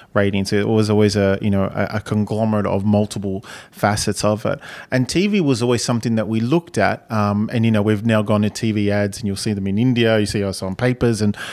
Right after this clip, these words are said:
and so forth. And one of the things we looked at is ultimately, you know, how can we build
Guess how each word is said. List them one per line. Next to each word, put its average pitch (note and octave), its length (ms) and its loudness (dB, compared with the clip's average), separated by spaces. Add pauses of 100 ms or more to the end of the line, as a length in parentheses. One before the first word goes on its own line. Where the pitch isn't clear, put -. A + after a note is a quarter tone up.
(180)
and G#2+ 120 2
so A2+ 200 0
forth. A2 260 -2
And A#2 100 0
one E3 120 2
of F#3 80 0
the D#3 80 0
things B2+ 260 0
we A2+ 80 2
looked D3 320 0
at A2+ 140 2
is G#2+ 100 -2
ultimately, A2 540 0 (320)
you C3 80 2
know, G#2+ 80 2
how D#3+ 300 0
can D#3 200 0
we B2 120 4
build A2+ 560 0